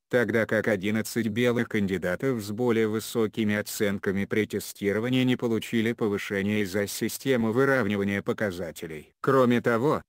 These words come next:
четыре женщины получили повышение, тогда как семь мужчин с более высокими оценками при тестировании остались ни с чем.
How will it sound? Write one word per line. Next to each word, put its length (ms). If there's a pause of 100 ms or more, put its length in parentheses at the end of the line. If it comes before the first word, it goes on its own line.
(120)
четыре 520
женщины 520
получили 540
повышение, 800 (220)
тогда 360
как 220
семь 340
мужчин 520
с 120
более 360
высокими 680
оценками 720
при 200
тестировании 840
остались 560
ни 120
с 60
чем. 480